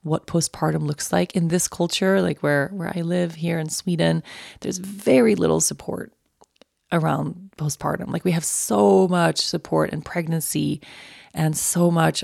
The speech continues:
around parenting. Like, the baby gets a huge amount of support afterwards.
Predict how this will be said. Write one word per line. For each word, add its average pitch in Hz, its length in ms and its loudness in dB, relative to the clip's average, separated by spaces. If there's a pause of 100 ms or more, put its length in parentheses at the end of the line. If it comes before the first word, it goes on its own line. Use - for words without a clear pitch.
around 151 400 0 (140)
parenting. 175 500 -2
Like, - 140 -6
the 165 80 2
baby 160 420 2
gets - 220 -4
a - 20 -6
huge 160 320 -4
amount 135 160 0
of - 80 -6
support - 360 -8
afterwards. - 540 -4